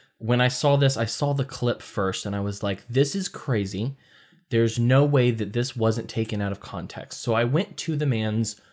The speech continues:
whole review, watched it, and none of this is out of context. And I want you to watch this, and I'm gonna, the, the audio is gonna play for everyone,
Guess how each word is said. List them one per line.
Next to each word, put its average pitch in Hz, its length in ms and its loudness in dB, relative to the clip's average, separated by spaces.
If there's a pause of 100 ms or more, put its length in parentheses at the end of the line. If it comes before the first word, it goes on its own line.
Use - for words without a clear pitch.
(120)
whole 190 360 4
review, 110 500 0 (480)
watched 185 560 -2
it, 101 300 -2 (720)
and 127 140 6
none 147 160 8
of 233 100 2
this 208 180 -4
is 113 140 2
out 98 100 0
of 90 100 -10
context. - 680 -6 (420)
And 120 220 4
I 117 100 2
want 170 240 4
you 202 80 2
to 196 80 4
watch 156 320 2
this, - 380 -6 (220)
and 104 320 -2
I'm 107 140 0
gonna, 113 420 4
the, - 220 -6
the 107 100 0
audio 117 200 4
is 120 80 0
gonna 120 120 0
play 117 200 2
for - 120 -4
everyone, 92 440 -2